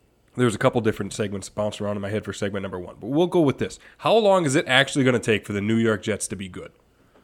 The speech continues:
Like, how long is it gonna be? How long is this process gonna take? 'Cause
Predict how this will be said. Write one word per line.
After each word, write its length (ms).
Like, 140
how 200
long 380
is 120
it 100
gonna 140
be? 280
How 80
long 200
is 80
this 100
process 460
gonna 180
take? 400
'Cause 320